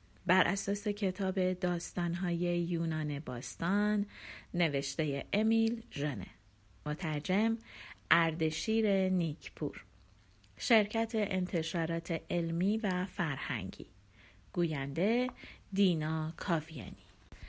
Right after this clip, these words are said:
قسمت نهم، نپتون، آمفیتریته.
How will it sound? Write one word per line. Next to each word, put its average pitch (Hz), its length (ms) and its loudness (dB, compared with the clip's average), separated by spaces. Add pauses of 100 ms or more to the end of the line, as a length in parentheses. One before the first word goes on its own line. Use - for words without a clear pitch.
(360)
قسمت 208 520 2
نهم، 165 880 0 (580)
نپتون، 214 840 0 (840)
آمفیتریته. 180 1080 -2